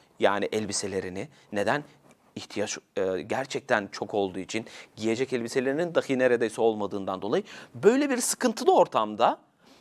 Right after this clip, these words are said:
annelerimiz peygamberimize gelerek işte bir takım isteklerde bulundular. Hemen bu olayın üzerine tabii peygamberimiz çok daraldı. Hatta, e, tefsirlerdeki ifadelere göre Efendimiz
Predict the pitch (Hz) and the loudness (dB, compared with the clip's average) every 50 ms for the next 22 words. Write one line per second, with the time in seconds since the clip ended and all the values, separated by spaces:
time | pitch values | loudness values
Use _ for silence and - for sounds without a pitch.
0 | - - - 113 135 160 170 170 151 143 131 120 123 - 135 127 127 135 143 143 | -20 -14 -10 -10 -8 -6 -2 -2 -2 -2 -2 -6 -8 -6 -4 -4 -2 -4 -4 -4
1 | 139 135 135 143 135 139 139 135 123 151 180 - - - - - _ - 156 - | -6 -6 -6 -8 -4 -2 -2 0 0 0 -2 -4 -10 -20 -20 -20 _ -10 -8 -6
2 | - - 180 185 - - 339 - - - - - 208 226 - - - _ _ _ | -2 0 0 0 2 2 0 2 0 -4 -2 -2 -2 -2 -4 -10 -20 _ _ _
3 | - - - - - 175 - - 147 131 123 131 123 120 104 101 92 87 82 95 | -12 -10 -10 -4 -4 -4 2 4 4 4 4 0 -2 -2 -6 -6 -8 -10 -8 -6
4 | 90 85 92 - - _ _ _ _ _ _ - - - 123 107 95 98 101 113 | -4 -4 -6 -6 -10 _ _ _ _ _ _ -14 -10 -8 -8 -6 -6 -6 -6 -8
5 | 127 131 _ _ _ _ _ _ _ _ - 113 104 117 135 - 139 123 110 101 | -10 -14 _ _ _ _ _ _ _ _ -18 -12 -6 -6 -4 -2 0 0 0 -2
6 | 98 95 104 - 147 135 139 139 - 160 - - - 190 175 165 156 165 160 156 | -2 -4 -6 -6 -6 -8 -8 -10 -12 -14 -8 -4 -4 0 0 0 0 -2 -6 -6
7 | - - 175 151 127 - 104 101 92 90 87 101 131 175 208 - _ _ _ - | -4 -6 -6 -4 -2 -4 -2 0 0 0 0 -2 -4 -6 -6 -6 _ _ _ -20
8 | - - - - _ - - - - - 151 165 185 190 - _ _ _ _ _ | -20 -20 -20 -20 _ -4 -4 -4 -2 2 2 2 2 0 -8 _ _ _ _ _
9 | _ _ _ - - 117 104 98 98 95 98 98 92 - - 127 - - 156 170 | _ _ _ -4 0 2 4 4 4 4 2 0 -2 -4 -6 -8 -6 0 2 2
10 | 165 165 160 - 139 131 - 135 131 135 131 143 151 175 170 143 104 - - - | 2 2 0 -6 -8 -4 -2 -2 0 0 -2 -2 -2 -4 -2 -2 -2 -4 -4 -6
11 | - - 151 151 135 113 98 92 92 | -10 -10 -10 -8 -8 -8 -10 -10 -12